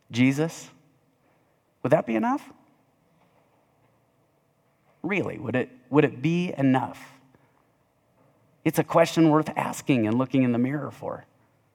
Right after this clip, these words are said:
'Cause he says you should expect it. You should expect the kingdom of they to come. Verse twenty-five, "If the head of the house has been called Beelzebul,"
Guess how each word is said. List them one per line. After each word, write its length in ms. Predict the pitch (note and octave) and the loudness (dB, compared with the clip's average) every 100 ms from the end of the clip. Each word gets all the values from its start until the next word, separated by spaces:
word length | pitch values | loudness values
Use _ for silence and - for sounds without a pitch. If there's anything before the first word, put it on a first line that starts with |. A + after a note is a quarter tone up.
| _ _ _ _ _ _ - _ _ - | _ _ _ _ _ _ -20 _ _ -4
'Cause 120 | F#3+ | 0
he 80 | F#3 | 2
says 240 | F3 F3+ | 4 4
you 80 | F#3 | 2
should 180 | - A3 | 4 4
expect 460 | G#3 - A#3+ B3+ D3+ | 4 2 2 2 -2
it. 180 | G#2+ - - | -4 -8 -4
You 120 | G3 | -2
should 160 | G#3+ A3 | 4 4
expect 440 | G#3 - A3 A3+ | 4 6 4 6
the 80 | G#3+ | 0
kingdom 340 | - D3+ B2+ B2+ | 4 6 6 4
of 140 | A2 | 4
they 140 | B2 A2+ | 2 2
to 80 | |
come. 400 | G#2+ B2 G2 A2 - - - | 0 -4 -6 -8 -16 -20 -2
Verse 180 | F3 - | -2 2
twenty-five, 680 | F3 E3 D#3+ D#3+ G#2+ - - - - _ - | 4 4 4 0 -2 -4 -14 -20 -20 _ -4
"If 120 | E3+ | 6
the 120 | D#3 | 6
head 320 | C#3+ G3+ A3 | 10 10 8
of 140 | F#3+ C3+ | 6 4
the 100 | A2+ | 6
house 640 | D#3 E3+ - - - - - _ _ _ | 8 6 4 -6 -14 -16 -20 _ _ _
has 120 | E3 D#3 | 2 6
been 140 | D3+ | 8
called 460 | D3+ D#3+ D#3+ D3 B2 | 12 12 12 8 4
Beelzebul," 680 | A#2+ C#3+ D#3 D#3 E3+ G3+ | 6 8 6 6 4 2